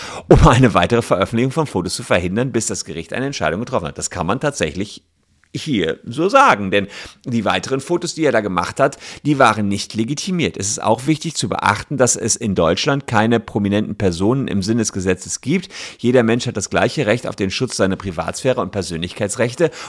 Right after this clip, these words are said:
unabhängig davon, ob er in der Öffentlichkeit bekannt ist oder nicht. Das ist nicht ganz korrekt, aber tatsächlich hat Chat G P T da die Essenz des Caroline von Monaco-Urteils rausgepickt,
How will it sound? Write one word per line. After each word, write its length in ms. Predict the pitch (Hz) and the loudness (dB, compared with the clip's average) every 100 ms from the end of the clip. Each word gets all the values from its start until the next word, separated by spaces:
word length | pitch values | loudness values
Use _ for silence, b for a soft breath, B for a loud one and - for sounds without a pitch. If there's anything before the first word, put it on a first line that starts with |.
| B | B
unabhängig 580 | - 220 - 123 107 90 | 0 0 0 -2 -2 -2
davon, 380 | - 90 - 143 | -4 -4 -4 -4
ob 120 | 113 | -4
er 40 | 107 | -4
in 80 | |
der 80 | 95 | -4
Öffentlichkeit 640 | 95 107 92 90 - _ | -4 -6 -6 -6 -8 _
bekannt 340 | 101 - 90 78 | -10 -6 -6 -6
ist 120 | 110 | -6
oder 140 | 143 | -4
nicht. 260 | 131 87 - B B - | -4 -6 -10 B B -8
Das 120 | 95 | -6
ist 160 | 98 104 | -4 -4
nicht 220 | 92 - | -6 -6
ganz 380 | 95 98 - - | -6 -4 -6 -4
korrekt, 500 | 139 175 202 - 98 | -2 -2 -2 -8 -6
aber 220 | 98 95 | -4 -4
tatsächlich 600 | 92 98 95 147 170 117 | -4 -6 -6 -4 -4 -4
hat 160 | 104 - | -6 -4
Chat 280 | - 110 | -4 -4
G 200 | - 107 | -4 -8
P 180 | - 90 | -8 -10
T 300 | - 107 139 | -10 -6 -2
da 160 | 151 98 | 0 0
die 160 | 104 | -2
Essenz 420 | 107 - 110 139 - | -4 -2 -2 -4 -6
des 180 | 92 | -8
Caroline 600 | - 110 113 117 113 120 110 | -4 -2 2 2 2 0 -2
von 200 | 113 98 | -4 -4
Monaco-Urteils 1120 | 95 101 - - 151 - 175 170 156 165 - | -2 -2 -2 0 0 4 2 4 2 2 2
rausgepickt, 640 | 131 165 170 - 202 202 | 0 0 -4 -2 -2 -2